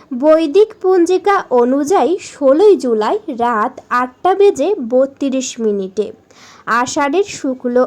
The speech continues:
একাদশী তিথি শুরু হচ্ছে, শেষ হবে সতেরোই জুলাই রাত নটা বেজে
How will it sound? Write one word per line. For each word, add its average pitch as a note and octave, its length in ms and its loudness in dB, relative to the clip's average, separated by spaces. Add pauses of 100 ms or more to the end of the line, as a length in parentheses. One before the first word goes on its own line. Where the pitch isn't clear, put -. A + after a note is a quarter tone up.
(140)
একাদশী A#3 640 -2 (120)
তিথি D4 380 -4 (140)
শুরু F4+ 400 2
হচ্ছে, G3+ 480 -4 (680)
শেষ F#4 380 2 (100)
হবে A4 240 2 (160)
সতেরোই C#4 600 0
জুলাই D#4+ 400 -2 (120)
রাত B3+ 340 -2 (220)
নটা A3+ 460 -4
বেজে D4+ 360 -2